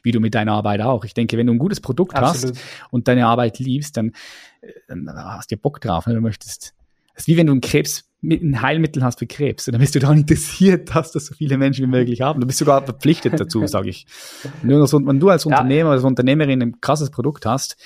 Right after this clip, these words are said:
Speaker 1: also es ist deine Verantwortung, das auf den Markt zu bringen, ja, so gut wie es geht.
Speaker 2: Mhm.
Speaker 1: Mhm.
Speaker 2: Cool, sehr gut.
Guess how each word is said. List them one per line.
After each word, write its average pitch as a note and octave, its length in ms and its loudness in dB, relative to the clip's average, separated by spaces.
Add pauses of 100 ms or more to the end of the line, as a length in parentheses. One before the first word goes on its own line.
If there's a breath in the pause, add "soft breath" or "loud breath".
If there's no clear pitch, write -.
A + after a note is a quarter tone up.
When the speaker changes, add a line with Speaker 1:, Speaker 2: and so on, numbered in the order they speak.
(160 loud breath)
Speaker 1:
also A#2+ 160 -2
es B2+ 60 -4
ist - 100 -8
deine B2 320 2
Verantwortung, B2+ 800 -4 (260)
das B2 320 -10
auf A#2+ 120 -8
den A2 80 -6
Markt A#2+ 260 -6
zu A#2 100 -10
bringen, G#2 460 -8
ja, A2 100 -8
so A2+ 100 -6
gut A#2+ 200 -12
wie - 40 -8
es - 80 -14
geht. C#3 380 -8
Speaker 2:
Mhm. A2+ 380 -6 (240)
Speaker 1:
Mhm. B2+ 400 -6 (280)
Speaker 2:
Cool, A2 280 -2 (360)
sehr A#2 280 -2
gut. A2+ 260 -4